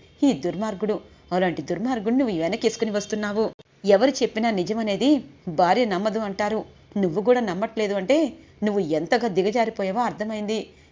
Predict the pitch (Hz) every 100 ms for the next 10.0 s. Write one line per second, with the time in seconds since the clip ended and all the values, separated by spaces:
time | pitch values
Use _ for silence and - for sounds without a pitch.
0 | _ 202 190 240 226 - _ 262 330 359
1 | 330 - _ 185 220 220 233 208 220 214
2 | 226 233 233 - 190 226 202 - 165 175
3 | 220 240 - - 320 262 202 214 226 -
4 | - 202 247 349 320 233 202 226 269 -
5 | _ 208 190 240 254 214 220 165 196 220
6 | 208 190 202 285 320 - _ 202 220 294
7 | 277 254 - 185 214 233 233 214 226 214
8 | - - _ _ _ _ _ _ 233 320
9 | 359 - 240 185 170 - 226 226 196 208